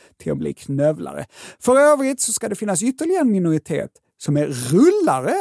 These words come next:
och alltså rulla in hela handen i papper. Med vänlig hälsning, ingenjör i skogsindustrin." Tusen tack för detta brev! Mycket intressant. Och vi viktorkare har fått ännu ett argument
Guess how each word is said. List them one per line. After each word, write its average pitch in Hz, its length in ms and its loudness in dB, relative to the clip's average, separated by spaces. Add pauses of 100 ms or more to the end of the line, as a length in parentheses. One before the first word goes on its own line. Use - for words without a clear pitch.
(420)
och 226 100 0
alltså 254 160 0
rulla 190 420 2
in 208 300 0
hela 220 200 0
handen 156 440 -2
i 139 140 -2
papper. - 400 -8 (280)
Med 269 140 4
vänlig 269 220 4
hälsning, 214 360 0
ingenjör 180 580 0
i 127 140 -2
skogsindustrin." - 1040 -6 (720)
Tusen 311 260 4
tack 320 180 0
för 285 80 0
detta 285 200 0
brev! 247 340 2 (240)
Mycket 240 280 0
intressant. 208 500 0 (100)
Och - 340 -2
vi 262 220 2
viktorkare 196 1040 0
har 190 220 0
fått 196 220 -4
ännu 208 240 -2
ett 151 100 -2
argument 190 540 -2